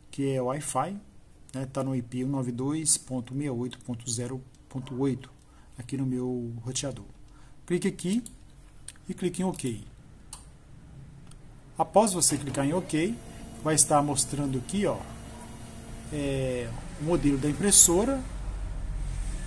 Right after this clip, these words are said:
e o I P, né, no caso aqui, que é Wi-Fi. Se fosse U S B, estaria mostrando aqui, é, a porta U S B zero três, alguma coisa assim, ok?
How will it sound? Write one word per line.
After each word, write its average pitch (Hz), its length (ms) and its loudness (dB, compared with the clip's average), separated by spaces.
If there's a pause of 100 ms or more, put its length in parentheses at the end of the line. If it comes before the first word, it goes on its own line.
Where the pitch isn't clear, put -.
(140)
e 180 120 4
o 226 240 6
I 226 60 6
P, 143 360 6
né, 147 240 2
no 147 120 0
caso 135 380 2
aqui, 147 260 0
que 160 80 0
é 160 60 4
Wi-Fi. 117 440 -2
Se - 140 4
fosse 143 360 4
U 151 40 4
S 143 200 4
B, 160 300 0 (440)
estaria 156 380 4
mostrando 143 480 0
aqui, 143 460 -2 (720)
é, 131 140 -4
a 123 80 -4
porta 127 420 -2
U 143 60 0
S 151 180 4
B 151 800 0
zero 120 300 -4
três, 143 480 -2
alguma 143 160 -4
coisa 165 200 -2
assim, - 200 0 (320)
ok? 151 280 -2